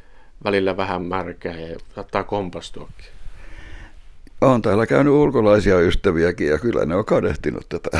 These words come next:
Speaker 2: <laughs> Kyllä ne selvästi. Onko ne sitten ollut semmosia, semmosia ulkolaisia, jotka myöskin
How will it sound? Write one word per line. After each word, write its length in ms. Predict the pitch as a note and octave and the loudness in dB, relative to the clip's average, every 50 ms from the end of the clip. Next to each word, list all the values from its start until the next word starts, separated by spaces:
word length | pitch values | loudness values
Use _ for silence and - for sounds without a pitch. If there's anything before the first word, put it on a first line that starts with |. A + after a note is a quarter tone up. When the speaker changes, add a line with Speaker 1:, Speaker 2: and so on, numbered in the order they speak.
| C#2+ - B2+ | 0 0 0
Speaker 2:
<laughs> 220 | A2 - F#2+ - A#2+ G2+ | 0 0 -2 -4 -4 -4
Kyllä 140 | - A#2+ - - - | -2 -4 -6 -6 -4
ne 80 | - A2 | -4 -4
selvästi. 520 | - - - F#2+ C#2+ F2 G#2+ - - G2 - - | 0 2 0 2 2 0 -4 -4 -4 -2 2 4
Onko 220 | C3 C#3 G2 - | 4 4 4 2
ne 140 | F2 D#2+ E2+ | 0 0 2
sitten 260 | F#2+ G#2+ E2+ D#2 G2+ | 0 -2 0 2 2
ollut 160 | G2+ G#2 G2 - | 2 2 0 0
semmosia, 520 | - A2+ G#2+ G2+ F#2 E2 - C#2+ F2 G#2 - - - - - - - - | 2 2 2 2 2 0 2 2 0 0 -2 -8 -20 -20 -20 -20 -18 -8
semmosia 480 | - - C3+ C3+ C3+ B2 G2+ A2 F#2+ F#2 | 0 0 2 2 2 2 4 6 6 6
ulkolaisia, 680 | D#2+ D#2+ F2 D2 E2 D2+ D#2 D#2 D2 C#2 E2 E2 D2+ D#2 | 6 4 4 2 2 2 4 2 2 2 0 -2 0 0
jotka 280 | E2 F2 - - F#2+ | -2 -2 -2 -2 -2
myöskin 460 | F2+ A2 A#2+ A#2 G2 - - D#2+ D#2+ | 2 4 4 4 4 2 -4 -8 -8